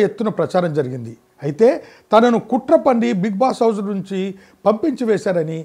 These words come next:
హేమ ఆరోపించింది. మరి ఇప్పుడు హేమ తర్వాత రెండో వారం ఎలిమినేట్ కాబోయేది ఎవరనే అంశం హాట్ టాపిక్‌గా మారింది. ఈసారి జర్నలిస్ట్ జాఫర్ ఎలిమినేట్ కాబోతున్నట్టు సమాచారం. రెండో వారంలో చాలామంది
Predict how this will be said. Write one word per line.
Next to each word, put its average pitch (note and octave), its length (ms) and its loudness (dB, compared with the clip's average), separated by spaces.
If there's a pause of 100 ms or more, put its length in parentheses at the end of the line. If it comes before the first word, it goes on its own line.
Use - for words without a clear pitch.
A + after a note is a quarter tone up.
(300)
హేమ G#3 180 2 (160)
ఆరోపించింది. D3 580 -6 (400)
మరి E3+ 160 2 (400)
ఇప్పుడు F3+ 240 -4 (380)
హేమ C4 220 4 (160)
తర్వాత A#3 340 4 (140)
రెండో C4 220 0 (100)
వారం A3+ 280 4
ఎలిమినేట్ G#3+ 400 -4
కాబోయేది F#3 600 0 (500)
ఎవరనే C#4 400 6
అంశం F#3 300 -4 (320)
హాట్ C#4 280 -6
టాపిక్‌గా E3+ 340 -2 (100)
మారింది. C3 320 -10 (720)
ఈసారి G#3+ 360 0 (480)
జర్నలిస్ట్ C#4+ 480 0 (140)
జాఫర్ G#3+ 380 0
ఎలిమినేట్ G#3 360 -4
కాబోతున్నట్టు E3+ 640 -6 (400)
సమాచారం. D#3 500 -4 (540)
రెండో C#4+ 280 0
వారంలో B3 360 2 (420)
చాలామంది C#4 540 0